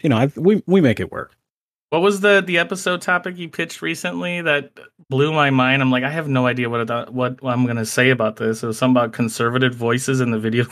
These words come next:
Speaker 2: <laughs> game industry.
Speaker 1: Oh, yeah, yeah. About how if you are, you, you cannot be an open conservative in the games media, either it be journalism or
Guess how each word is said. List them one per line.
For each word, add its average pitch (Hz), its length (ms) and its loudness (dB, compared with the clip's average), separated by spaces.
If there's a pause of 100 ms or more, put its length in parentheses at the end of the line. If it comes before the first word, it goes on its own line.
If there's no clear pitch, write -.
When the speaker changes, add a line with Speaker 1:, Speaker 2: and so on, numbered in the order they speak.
Speaker 2:
<laughs> - 160 -10
game 180 160 0
industry. - 520 -4
Speaker 1:
Oh, 123 240 -4 (140)
yeah, 110 480 2
yeah. 104 560 2
About 92 320 0
how 92 680 -2 (260)
if - 260 -6
you 113 300 4
are, 98 560 -2
you, 120 320 -2
you 139 160 4
cannot 123 400 2
be 110 140 2
an 95 160 -2
open 101 420 0
conservative 92 680 -4
in 95 160 -6
the 90 60 -4
games 92 420 -4
media, 92 360 -4 (280)
either 98 320 0
it 92 160 -4
be 87 500 -6 (180)
journalism 107 680 4
or 90 600 0